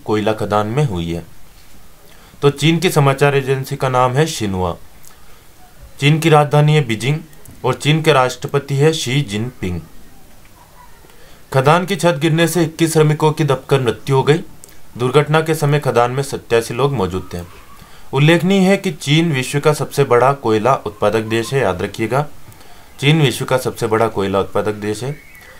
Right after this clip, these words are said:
इसके अलावा चीनी का भी सबसे बड़ा उत्पादक देश चीन ही है। यहाँ कोयला खदानों में अक्सर दुर्घटनाएं होती रहती है।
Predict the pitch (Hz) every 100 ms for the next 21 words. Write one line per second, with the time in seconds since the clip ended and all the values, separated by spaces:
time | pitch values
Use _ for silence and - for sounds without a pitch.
0 | - 139 - 156 143 147 156 151 127 123
1 | 123 131 127 147 127 - 120 113 113 107
2 | 104 104 101 104 117 - - 95 92 98
3 | 90 78 - - - - - - - -
4 | - - - 131 160 180 156 147 156 151
5 | 147 147 156 143 - 131 120 117 110 123
6 | 127 123 110 104 117 113 123 143